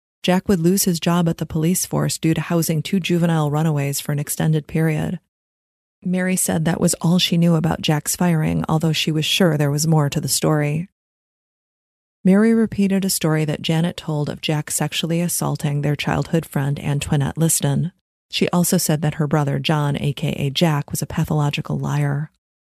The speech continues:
Then she started telling them stories of her interactions with Jack, that once when she was twelve or thirteen, she went to Seattle to visit him, his wife Sonia, and his daughter Christine.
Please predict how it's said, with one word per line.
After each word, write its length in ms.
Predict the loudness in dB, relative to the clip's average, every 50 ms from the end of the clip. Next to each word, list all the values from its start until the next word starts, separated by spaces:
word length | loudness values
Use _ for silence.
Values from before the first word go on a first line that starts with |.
| _ _ _ _ _ _ _ _ _ _ _ _ _ _ _ _
Then 280 | -4 0 2 4 4 4
she 180 | 4 2 0 -2
started 380 | -2 0 0 0 0 0 -2
telling 280 | -4 -6 -4 -2 0 0
them 140 | 0 0 0
stories 460 | 0 0 0 0 2 0 0 -2 -2
of 100 | -4 -4
her 180 | 0 0 2
interactions 680 | 2 2 2 0 0 -2 -4 -4 -6 -6 -6 -6 -6 -6
with 160 | -8 -8 -6
Jack, 440 | -4 -4 -2 -2 -4 -6 -8 -14 -20 _ _ _ _ _ _ _ _ _
that 180 | -2 0 2 4
once 280 | 4 4 4 2 2
when 100 | 0 0
she 180 | 0 0 0 0
was 180 | 0 0 -2 -2
twelve 280 | 0 2 2 2 2
or 80 | 0 -2
thirteen, 540 | -2 -2 -4 -4 -4 -4 -2 0 2 2 0
she 160 | 0 0 0
went 180 | 0 -2 -2
to 60 | -2 -2
Seattle 440 | -2 0 0 2 2 2 2 0 0
to 120 | -2 -2
visit 340 | 0 2 2 2 0 -2 -2
him, 420 | 0 0 2 2 2 2 0 0 0
his 220 | 0 -2 -2 0 0
wife 180 | -2 -2 -2
Sonia, 500 | -2 -2 -2 0 2 2 4 2 2 0 0
and 100 | 0 0
his 140 | 0 0 0
daughter 260 | -2 0 0 0 -2
Christine. 640 | -2 -2 -4 -2 -2 0 0 2 2 2 2 2 0